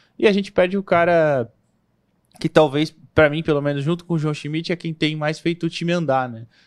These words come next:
É que tem mais te-, da-, tem mais dado dinâmica pro time. E é um cara que, às vezes, ele pode nem pegar na bola tanto no jogo. É, os números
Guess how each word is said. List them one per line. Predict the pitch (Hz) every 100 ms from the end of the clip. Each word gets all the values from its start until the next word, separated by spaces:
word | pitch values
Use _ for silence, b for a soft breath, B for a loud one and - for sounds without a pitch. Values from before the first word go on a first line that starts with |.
| b
É | 120
que | -
tem | 127
mais | 127 127
te-, | - 131
da-, | 117 131 123 117 110
tem | - 131
mais | 143
dado | 147 156 151
dinâmica | 135 143 143 143
pro | 139
time. | 139 151 175 160 b b
E | -
é |
um | 143
cara | 160 156
que, | 156
às |
vezes, | 143 156
ele | 156 147
pode | 151 151
nem | 160 214
pegar | - 208 208
na | 190
bola | 175 175
tanto | 160 165 165
no | 151
jogo. | 143 170 185 b b b
É, | - 120 104
os | 123
números | 135 190 175 143